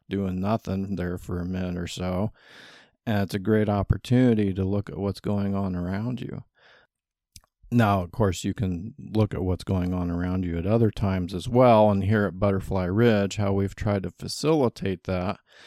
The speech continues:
is by placing benches throughout the trail, picnic tables throughout the trail. Uh, a lot of our visitors seem to think that those are just for when you're tired, and actually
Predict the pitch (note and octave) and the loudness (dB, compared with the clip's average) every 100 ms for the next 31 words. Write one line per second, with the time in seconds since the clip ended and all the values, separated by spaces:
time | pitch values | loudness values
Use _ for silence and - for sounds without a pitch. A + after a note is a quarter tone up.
0 | - _ - G2+ F#2+ G#2+ G#2 G2 - G#2+ | -20 _ -6 -6 4 4 4 0 -2 0
1 | G#2+ G#2 G2 F2+ F#2 F#2+ F#2+ G2+ G2+ G2+ | 0 -2 -4 -4 -2 -2 -2 -2 -2 -4
2 | - F#2+ F#2 F2 - - - A2 A2+ A2 | -6 -4 -4 -6 -12 -8 -2 2 2 2
3 | G#2 - A#2 A2+ G#2 - G#2 F#2+ G2 G2 | 2 2 0 -6 -12 -8 -8 -8 -10 -12
4 | - F#2+ F#2+ F#2 F2 - G#2+ G2 G2 G2 | -10 -8 -8 -10 -16 -8 -4 -2 0 -2
5 | F#2 - _ - _ - F#2+ F#2+ F#2 G#2 | -4 -12 _ -20 _ -14 -8 -8 -8 -6
6 | G#2+ A2+ A2+ G#2+ G#2 G2 G#2 G2 F#2+ G2 | -2 0 0 0 -2 -4 -6 -6 -4 -4
7 | G2 - G#2 G#2 F#2+ - G2 F#2+ - G2 | -4 -6 -4 -6 -8 -8 -6 -6 -8 -10
8 | - F#2+ F#2+ F#2+ F#2+ F#2 F#2+ - G2+ G2 | -6 -6 -4 -6 -8 -8 -10 -8 -6 -2
9 | G2 F#2+ F2 - A2+ A#2 G#2 G#2+ G#2 - | -2 -2 -4 -2 2 2 2 0 -4 -12
10 | - - - G2+ F#2+ F#2 G#2 G2+ - G2 | -16 -16 -12 -10 -8 -6 -6 -6 -8 -4
11 | F#2+ F#2+ | -2 -2